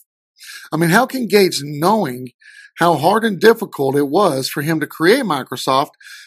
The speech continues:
still choose not to believe that a life,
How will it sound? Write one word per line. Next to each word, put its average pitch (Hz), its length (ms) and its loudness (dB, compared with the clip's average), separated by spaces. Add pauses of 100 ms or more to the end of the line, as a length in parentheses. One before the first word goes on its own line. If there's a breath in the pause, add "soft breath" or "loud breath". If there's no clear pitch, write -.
still 302 460 0
choose 175 600 4
not 214 480 2
to 285 100 0
believe 240 460 2
that 180 120 2
a 160 80 -2
life, 175 540 0